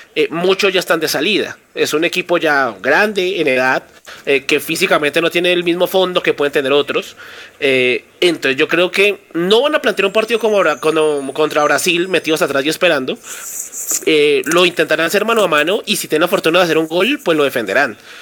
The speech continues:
Eh, o si no, saldrán a atacar cuando, cuando se van abajo. Pero yo creo que va a ser un partido ríspido, duro, apretado,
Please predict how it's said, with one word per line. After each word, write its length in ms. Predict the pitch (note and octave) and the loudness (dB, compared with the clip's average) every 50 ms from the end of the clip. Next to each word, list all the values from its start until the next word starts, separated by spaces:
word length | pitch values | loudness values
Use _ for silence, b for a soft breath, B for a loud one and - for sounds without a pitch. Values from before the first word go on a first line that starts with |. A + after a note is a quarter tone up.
| B B B B - | B B B B -2
Eh, 720 | C3+ C3+ C#3 C#3 C3+ C3+ C3 B2+ B2 B2 B2 A#2+ G2 - - - | 2 2 4 4 4 4 4 2 2 2 0 -2 -4 -6 -4 0
o 260 | A#3 G#3+ G3+ F#3+ D#3+ | 0 2 2 2 0
si 180 | - - F3+ F3 | 0 -4 -4 -2
no, 180 | D#3+ D#3 D#3 | 0 0 2
saldrán 320 | D3 F#3 F#3 F#3 F#3+ F#3+ G3 | 2 2 2 2 2 2 0
a 20 | G3+ | 0
atacar 400 | G3+ A3 - - D3+ D3+ D#3 - | 0 0 -2 0 -2 -2 -2 0
cuando, 420 | G3+ G#3 G#3 G3 E3+ D#3 D3 C3 - | 0 0 0 2 2 0 0 -2 0
cuando 200 | D3 D3 C#3 B2+ | 0 0 0 0
se 160 | - B2 G#2+ | -2 0 0
van 140 | G#2+ A2+ B2+ | 2 2 4
abajo. 340 | C#3+ C#3+ A#2 - - - - B B B B B B - | 4 2 2 0 -4 -8 -14 B B B B B B -2
Pero 160 | D#3+ D#3+ F3 | 0 0 0
yo 60 | - | 0
creo 120 | - G3 G3 | 0 0 0
que 60 | A3+ | 0
va 40 | A3 | 2
a 20 | |
ser 120 | A#3 A#3+ | 2 2
un 80 | A3+ A3 | 0 2
partido 520 | A#3 A3+ A3+ B3 A#3 A#3 A3 A3 A3+ A3 - _ _ - - - | 0 -2 -2 -2 0 0 0 0 0 -2 -6 _ _ -12 -8 -2
ríspido, 640 | - F#3+ - B3+ C4+ B3 - - B3+ B3 A#3 G#3+ G3+ | 0 2 2 2 2 0 -2 -2 0 2 2 2 2
duro, 500 | F#3 G#3 A#3 B3 B3 B3 B3+ A#3+ B3 B3+ - - - - - - - | 0 -2 -2 -2 -2 -2 -2 -2 -4 -6 -10 -16 -20 -20 -14 -6 -2
apretado, 800 | F#3 F3 - - F3 E3 - G#3 F#3+ G3+ G#3+ G#3+ G#3+ G#3 A3+ | -2 -2 0 0 -2 -2 0 2 2 2 2 2 0 0 -2